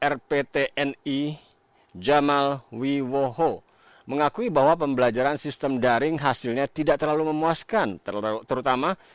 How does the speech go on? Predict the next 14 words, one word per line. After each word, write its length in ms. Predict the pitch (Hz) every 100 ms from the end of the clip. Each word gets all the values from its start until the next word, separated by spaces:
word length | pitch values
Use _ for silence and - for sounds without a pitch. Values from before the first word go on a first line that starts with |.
| _ _
ketika 400 | - 110 113 143
dihadapkan 640 | 120 117 117 127 139 143 -
pada 340 | - 113 110 131
kendala 480 | - 113 107 107 123
jaringan 480 | 98 110 104 101 104
internet 560 | 107 113 107 120 113 104
dan 240 | 107 110 - _
perangkatnya. 640 | 123 123 113 127 - 113 - _ _ _ _ _ _
Jamal 400 | 135 143 160 180
menyebutkan 920 | 170 147 143 147 - 170 175 180 180 160
siap 400 | - 214 151 - 113
melakukan 640 | 139 127 131 143 139 131 - _ _
hybrid 400 | - 139 123 135 - _
learning. 480 | 104 113 120 85